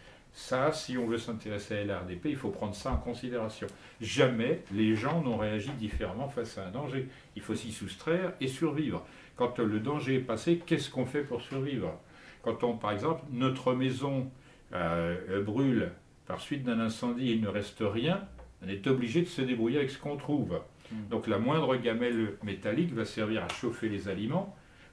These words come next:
Speaker 1: ou à les conserver, et cetera. Et on prendra quoi ? Ce
Speaker 2: On
Speaker 1: que
Speaker 2: est dans la
Speaker 1: prennent
Speaker 2: survie, là.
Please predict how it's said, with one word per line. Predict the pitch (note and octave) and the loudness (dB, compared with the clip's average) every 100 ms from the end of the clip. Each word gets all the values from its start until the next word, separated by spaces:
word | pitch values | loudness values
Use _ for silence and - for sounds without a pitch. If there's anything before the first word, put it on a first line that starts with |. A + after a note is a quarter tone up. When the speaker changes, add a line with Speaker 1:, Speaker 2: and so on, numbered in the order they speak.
| - | -4
Speaker 1:
ou | A#2 A2 | 2 2
à | |
les | G#2 | 2
conserver, | G2 B2 A2+ A#2+ A2 D3+ | 0 -2 -2 0 0 0
et | C#3 | -4
cetera. | C3 C#3 C3 - | -6 -4 -4 -6
Et | E3+ | -4
on | F3+ | -6
prendra | F3 G#2 F#2 G#2 | -4 -4 -2 -4
quoi ? | - D#3+ | 4 6
Ce | F3+ B2 | 6 2
Speaker 2:
On | |
Speaker 1:
que | C3+ | 2
Speaker 2:
est | C3+ | 6
dans | |
la | C3+ | 6
Speaker 1:
prennent | C3 | 6
Speaker 2:
survie, | - D#3 C#3 D3+ | 4 2 4 0
là. | G2 | -2